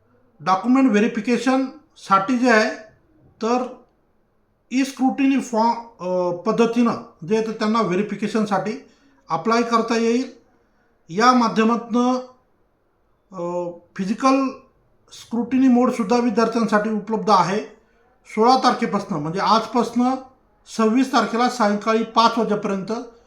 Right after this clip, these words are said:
या विद्यार्थ्यांना डॉक्युमेंट व्हेरिफिकेशनची व्यवस्था असेल.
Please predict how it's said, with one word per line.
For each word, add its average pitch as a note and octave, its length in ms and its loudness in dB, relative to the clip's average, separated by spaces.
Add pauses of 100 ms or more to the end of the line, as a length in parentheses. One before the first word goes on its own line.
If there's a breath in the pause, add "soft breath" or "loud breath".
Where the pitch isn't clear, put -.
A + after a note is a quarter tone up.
(460 soft breath)
या D3+ 300 0
विद्यार्थ्यांना G#3 880 -2
डॉक्युमेंट F#3+ 480 0
व्हेरिफिकेशनची G#3 1040 -4 (360 soft breath)
व्यवस्था G3+ 400 0
असेल. - 280 -4